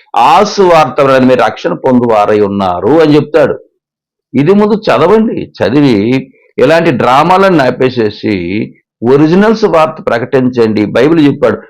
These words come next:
భిన్నమైన సువార్త ఉన్నదని చెప్పాడు. మీరు భిన్నమైన సువార్త, అబద్ధ సువార్త ప్రకటిస్తున్నారు. ఈ భిన్నమైన సువార్త వల్ల, అబద్ధ సువార్త వల్ల ఎవడు రక్షణ పొందడు.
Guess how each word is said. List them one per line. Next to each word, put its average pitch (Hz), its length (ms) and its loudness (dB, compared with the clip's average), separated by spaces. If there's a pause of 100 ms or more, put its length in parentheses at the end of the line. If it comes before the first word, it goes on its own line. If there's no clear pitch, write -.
(180)
భిన్నమైన 147 640 0
సువార్త 135 500 0
ఉన్నదని 117 480 0
చెప్పాడు. 104 340 0
మీరు 110 220 -2
భిన్నమైన 143 540 0
సువార్త, 95 760 -2 (420)
అబద్ధ 143 320 0
సువార్త 156 480 0
ప్రకటిస్తున్నారు. 101 1000 -4 (300)
ఈ 143 200 2
భిన్నమైన 156 480 2
సువార్త 135 560 0
వల్ల, 95 160 0
అబద్ధ 110 360 0
సువార్త 123 500 -2
వల్ల 98 120 0
ఎవడు 104 260 0
రక్షణ 104 480 -4
పొందడు. 98 960 -2